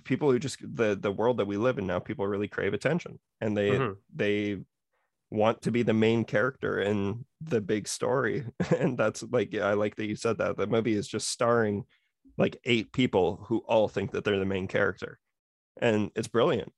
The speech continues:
Speaker 1: So yeah,
Speaker 2: Mm-hmm.
Speaker 1: I'm a, I'm a big fan. Do you have anything, wh-, what else you got on this one?
Speaker 2: That's, that's pretty much it. I think that this is definitely, like, this is, uh, this is, I'm gonna call it serviceable. This is a very
Speaker 1: Oh, man, this is
Speaker 2: serviceable,
Speaker 1: better than
Speaker 2: fun
Speaker 1: serviceable.
Speaker 2: film.
Speaker 1: Yeah.
Speaker 2: I,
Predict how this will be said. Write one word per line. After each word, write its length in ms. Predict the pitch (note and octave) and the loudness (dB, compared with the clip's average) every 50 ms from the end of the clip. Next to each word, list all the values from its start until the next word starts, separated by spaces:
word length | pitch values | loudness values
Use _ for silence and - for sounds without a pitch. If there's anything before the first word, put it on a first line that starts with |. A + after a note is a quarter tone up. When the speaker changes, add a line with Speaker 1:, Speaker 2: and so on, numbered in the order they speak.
| _ _ _ _ _ _ _ _ - | _ _ _ _ _ _ _ _ -2
Speaker 1:
So 180 | - G#2 F#2 | 0 2 4
yeah, 220 | F#2+ G2+ G2+ E2+ - | 4 4 2 2 0
Speaker 2:
Mm-hmm. 60 | F2+ | 0
Speaker 1:
I'm 200 | F#2+ A2+ A#2 A#2 | 0 0 2 2
a, 120 | G2+ C#2+ - - | 0 -2 -2 -2
I'm 180 | G#2+ B2 B2 | 0 0 0
a 60 | A2 | 0
big 180 | F#2 G#2 F#2+ - | 0 -2 -4 -2
fan. 220 | - F#2 F2 F2+ | -2 -2 -2 0
Do 60 | G2+ A#2+ | 2 2
you 60 | C3+ | 4
have 80 | C#3+ | 4
anything, 520 | D3 C#3 C3+ - C#3 C3+ C3 B2+ A#2 B2+ - - - | 4 2 2 2 2 0 0 -2 -4 -10 -14 -6 -4
wh-, 140 | B2 A#2 A2+ | -2 0 2
what 140 | A#2+ B2+ B2 | 2 2 2
else 200 | A2 G#2+ - - | 2 0 -4 -8
you 60 | F#2+ | -6
got 180 | - F2+ E2+ F2 | -6 -4 -4 -4
on 180 | F2+ F#2 F#2 | -4 -4 -6
this 140 | F2+ - - | -8 -10 -10
one? 200 | - E2+ G2 G#2+ _ _ _ _ _ _ _ _ _ _ _ _ - _ _ _ | -10 -10 -10 -12 _ _ _ _ _ _ _ _ _ _ _ _ -20 _ _ _
Speaker 2:
That's, 300 | - C#3+ G3 G#3+ - - - - | 0 0 0 0 -4 -12 -18 -12
that's 240 | - - D3 E3 - | -6 -4 -4 -4 -6
pretty 240 | - - B3 B3+ B3+ | -4 -4 -2 -2 0
much 260 | A3 F3+ D#3 C#3 - | 2 0 0 2 2
it. 140 | D3+ D3 A#2+ | 2 2 2
I 120 | F2 G2+ B2 | 0 -2 0
think 280 | B2 D3+ D3 D3 - | 0 0 -2 -2 -2
that 140 | - D3+ D3 | -6 -6 -4
this 220 | D3+ D3 C#3 - C#3+ | -4 -4 -4 -4 -6
is 180 | C3+ A#2+ G#2+ | -6 -8 -4
definitely, 500 | - A2 G2+ G#2 - - C#3 A2+ G2+ G2 | -4 -4 -4 -4 -4 -4 -2 -2 -2 -2
like, 200 | F#2+ F#2+ F#2 - - | -4 -4 -6 -4 -4
this 180 | A#2 A#2 - | -4 -4 -4
is, 240 | D3+ C#3+ C#3 C3 C#3 | -6 -8 -8 -4 -2
uh, 400 | C3+ A#2+ A#2+ A#2 A2+ A2 G#2+ G#2 G#2+ _ _ _ _ _ _ - | 0 2 2 4 2 2 0 0 -4 _ _ _ _ _ _ -10
this 160 | A#2 - - | -8 -8 -6
is, 180 | C#3+ B2+ A#2+ | -8 -8 -6
I'm 160 | - C3+ A#2+ G#2+ | -4 -4 -2 0
gonna 160 | A#2+ A#2 A2+ | 0 0 -2
call 340 | G#2+ - - A#2 A2+ A#2 B2+ | -4 0 2 2 4 4 4
it 180 | C3+ B2+ - _ _ _ | 2 2 0 _ _ _
serviceable. 800 | - - - G3+ A3 G#3 D#3+ C#3 B2 - - G#2 F#2+ F2 D#2+ E2+ | -8 -4 2 4 4 4 4 2 -2 -2 -6 -6 -6 -6 -6 -6
This 140 | F#2+ G2 - | -6 -6 -6
is 60 | - | -8
a 60 | G#2+ | -8
very 260 | G2+ A#2+ C3 D3 E3+ D#3+ - - D#3 | -4 -2 -2 -2 -2 -2 -4 0 2
Speaker 1:
Oh, 240 | D3 C#3 B2+ G2 G2 | 4 4 4 4 2
man, 240 | G2+ G2 G2 G2+ G#2 | 0 0 0 0 0
this 160 | A#2 - - | 0 2 4
is 80 | C#3 | 4
Speaker 2:
serviceable, 100 | C3+ C3+ | 4 4
Speaker 1:
better 240 | C3 B2+ A2 A#2+ A#2+ | 4 4 4 4 4
than 140 | B2 C3+ C3 | 6 6 6
Speaker 2:
fun 0 | |
Speaker 1:
serviceable. 600 | C3 B2+ C3 B2+ - - B2 A#2 G2+ F2 E2 G2+ | 6 4 2 0 -2 0 2 2 2 2 0 -4
Speaker 2:
film. 120 | - - - _ _ _ _ _ - _ | -8 -10 -12 _ _ _ _ _ -12 _
Speaker 1:
Yeah. 260 | A#2 - G2 G2 - - | -8 -6 -4 -6 -4 0
Speaker 2:
I, 440 | A#2+ B2+ B2 B2 A#2+ A#2 A#2 - | 4 4 6 6 6 4 2 0